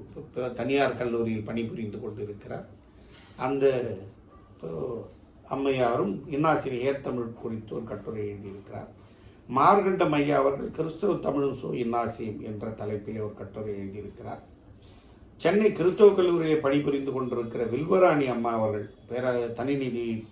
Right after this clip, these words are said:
பிரிவிலே இருக்கிறார்கள். சிந்தனைக்கு சில என்று அவருடைய, ஆ, சொற்பொழிவுகளிலே சிலதை எடுத்து செய்திருக்கிறார். ஆக,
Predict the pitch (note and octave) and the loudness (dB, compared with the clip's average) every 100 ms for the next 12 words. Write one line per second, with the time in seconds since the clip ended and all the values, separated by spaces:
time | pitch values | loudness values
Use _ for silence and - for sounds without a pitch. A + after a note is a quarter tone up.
0 | - - A#2+ A#2 A2 G#2+ G#2 - G#2+ A#2 | -14 -6 -4 -2 -4 -4 -8 -8 -8 -8
1 | A3+ - - - - - F#3 G3 G3 F3+ | -10 -14 -20 -18 -6 0 4 6 6 4
2 | - - C3+ C3 A#2+ A#2 - - - C3 | 0 -6 -2 0 0 -2 -10 -18 -6 -4
3 | C#3 F3 C#3+ C3 B2 A#2 A2+ A#2 A#2 - | 0 2 4 2 2 0 -2 -2 -4 -8
4 | - - - E3 E3 F#3 E3 D3 C3 B2 | -16 -20 2 2 6 4 6 4 2 0
5 | B2 A#2+ A#2 B2 A#2+ A#2 A2+ A2+ - - | 0 0 0 -4 -2 0 -2 -4 -8 -14
6 | - G#2 G#2 G2+ - A2+ A2+ A2 A#2 - | -10 -8 -8 -10 -12 -12 -6 -4 -2 -4